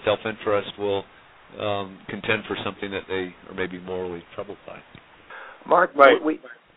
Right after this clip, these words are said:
Speaker 2: we have a, a lot of emails just asking about individuals, so, um,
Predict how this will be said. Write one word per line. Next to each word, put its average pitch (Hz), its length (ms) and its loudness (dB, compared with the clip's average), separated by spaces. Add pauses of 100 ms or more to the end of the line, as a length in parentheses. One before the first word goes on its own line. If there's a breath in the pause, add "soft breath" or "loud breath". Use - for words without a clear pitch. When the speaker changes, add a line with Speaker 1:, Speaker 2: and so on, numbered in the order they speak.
(240)
Speaker 2:
we 151 180 0
have 135 200 6
a, - 20 6
a 107 220 4
lot 127 240 6
of 117 80 0
emails 117 460 -2 (160)
just 107 120 -12 (120)
asking 123 480 -2
about 110 380 0 (200)
individuals, 117 800 -4 (100)
so, 101 340 4
um, 98 220 2